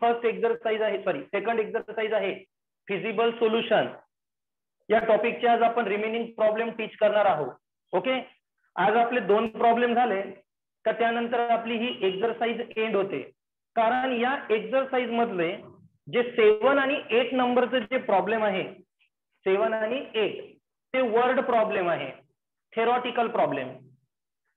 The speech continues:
तुम्हाला word मध्ये given राहणार value, त्याला तुम्हाला equation मध्ये convert करावं लागणार. Same आपली exercise third आहे, तेव्हा मी ते problem घेणार. ओके, तर आधी आपण जे आपले remaining two problems आहे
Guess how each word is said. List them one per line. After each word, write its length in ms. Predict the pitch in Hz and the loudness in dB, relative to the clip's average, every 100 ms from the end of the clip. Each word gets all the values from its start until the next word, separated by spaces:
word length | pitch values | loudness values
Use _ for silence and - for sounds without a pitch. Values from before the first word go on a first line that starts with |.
| - | -6
तुम्हाला 260 | 214 226 233 | -2 2 2
word 300 | 190 208 220 | 4 4 4
मध्ये 280 | 233 233 240 | 2 0 -2
given 280 | 208 220 226 | -2 -2 0
राहणार 260 | 233 233 233 | 0 2 2
value, 280 | 220 226 247 - - | 2 2 0 -4 -2
त्याला 200 | 202 226 240 | 2 2 0
तुम्हाला 240 | 226 233 | 0 0
equation 440 | 220 226 226 233 233 | -2 -2 -2 0 -2
मध्ये 200 | 226 233 | -2 0
convert 420 | 233 233 240 233 | 0 0 0 2
करावं 220 | 214 196 | 2 4
लागणार. 380 | 175 147 135 117 - _ _ _ _ _ _ _ - | 2 0 -4 -8 -12 _ _ _ _ _ _ _ -6
Same 200 | 247 254 | -2 0
आपली 280 | 247 254 254 | 0 -2 0
exercise 640 | 214 190 240 233 240 240 226 - | 0 2 0 0 -2 -2 -4 -4
third 240 | 226 226 208 | 0 2 2
आहे, 180 | 196 285 - _ _ _ - | 0 -4 -12 _ _ _ 0
तेव्हा 180 | 208 233 | 2 2
मी 120 | 220 | 0
ते 60 | 226 190 | -2 2
problem 360 | 175 175 208 | 2 0 -2
घेणार. 320 | 190 156 120 - _ _ - | -2 -4 -6 -10 _ _ -10
ओके, 220 | 208 285 - - - _ - - - _ _ _ _ _ _ _ _ | -4 -4 -6 -12 -20 _ -20 -20 -20 _ _ _ _ _ _ _ _
तर 40 | 175 | 0
आधी 200 | 175 214 | 2 2
आपण 360 | 208 226 233 269 - - _ _ _ _ _ _ _ | 2 2 0 -2 -10 -20 _ _ _ _ _ _ _
जे 140 | 196 | 0
आपले 280 | 214 214 226 | 2 2 0
remaining 460 | 196 208 220 233 226 | 0 -2 -2 -2 -4
two 100 | 226 | -4
problems 460 | 226 208 214 214 214 | 0 0 0 -2 -2
आहे 160 | 220 | -4